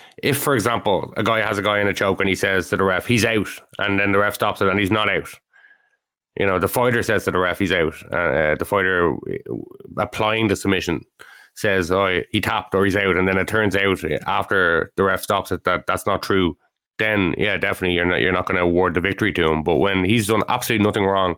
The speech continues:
he's dominating the fight, he's locked in the submission, and then through no fault of his own, all of that is just taken away. That just seems ridiculous.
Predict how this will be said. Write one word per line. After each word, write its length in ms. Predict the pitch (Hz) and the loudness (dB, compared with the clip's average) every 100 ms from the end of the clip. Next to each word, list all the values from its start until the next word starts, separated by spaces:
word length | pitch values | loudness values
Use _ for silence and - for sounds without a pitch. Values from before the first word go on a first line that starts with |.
| - - - - - _ | -8 -20 -20 -20 -20 _
he's 120 | - | -6
dominating 480 | 117 110 113 110 101 | -2 0 2 2 2
the 80 | 95 | 0
fight, 380 | 95 85 85 - | 0 0 -2 -6
he's 320 | 87 85 78 - _ | -4 -4 -6 -14 _
locked 280 | 101 107 117 | -2 -2 0
in 80 | |
the 100 | 104 | 0
submission, 540 | 90 101 95 87 82 76 - - _ _ _ | 2 2 0 2 -2 -2 -16 -20 _ _ _
and 460 | 90 90 87 85 87 | -4 -2 -2 -2 0
then 240 | 95 92 | 0 0
through 140 | 92 101 | 2 2
no 160 | 104 | 2
fault 220 | 104 107 | 2 0
of 60 | 90 | 0
his 120 | 92 | 0
own, 480 | 95 95 92 87 76 - _ - | 0 2 2 0 -2 -8 _ -2
all 180 | 101 | 0
of 60 | 98 | 2
that 100 | 98 | 0
is 140 | 92 | 0
just 120 | 82 - | -4 -4
taken 240 | 98 92 | -2 0
away. 320 | 90 85 - _ _ _ _ | 0 0 -4 _ _ _ _
That 200 | 87 98 | -4 -4
just 360 | 90 82 - - _ | -4 -4 -8 -12 _
seems 320 | - 95 87 80 | -6 -2 -2 -2
ridiculous. 480 | 85 92 - - | -4 -6 -8 -12